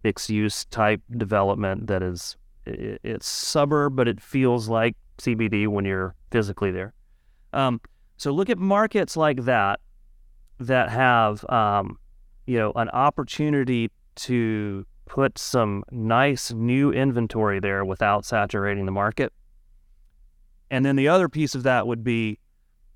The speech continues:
look at the employment trends in those markets. So Northwest Arkansas, you know, home of, home of, uh, of Walmart. Um, Provo, Utah,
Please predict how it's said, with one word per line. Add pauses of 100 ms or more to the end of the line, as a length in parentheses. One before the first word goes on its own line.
look
at
the
employment
trends
in
those
markets. (180)
So (840)
Northwest
Arkansas, (680)
you
know,
home
of,
home
of,
uh, (100)
of
Walmart. (520)
Um, (640)
Provo,
Utah,